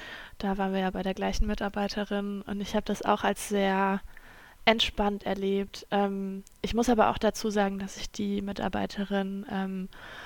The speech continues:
vorher schon, ähm, durch andere Kontexte flüchtig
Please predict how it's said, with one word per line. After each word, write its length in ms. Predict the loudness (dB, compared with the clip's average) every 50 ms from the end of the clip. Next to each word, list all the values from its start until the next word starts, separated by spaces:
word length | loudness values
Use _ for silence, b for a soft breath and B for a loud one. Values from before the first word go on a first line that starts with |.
| B B B B -16
vorher 480 | -6 2 6 6 8 8 8 6 6 4
schon, 760 | 4 0 0 0 0 2 0 0 -2 -4 -6 -6 -8 -12 -14 -18 -12 -4
ähm, 280 | -2 -2 0 0 0 -2
durch 200 | -2 -2 0 0
andere 320 | 0 2 2 2 2 2
Kontexte 1120 | 0 0 -2 -2 -2 -2 -2 -2 -2 -2 -4 -8 -10 -6 -4 -2 0 0 0 0 0 0 -2
flüchtig 840 | -4 -4 -4 -4 -4 -4 -6 -4 -4 -4 -4 -4 -8 -6 -6 -6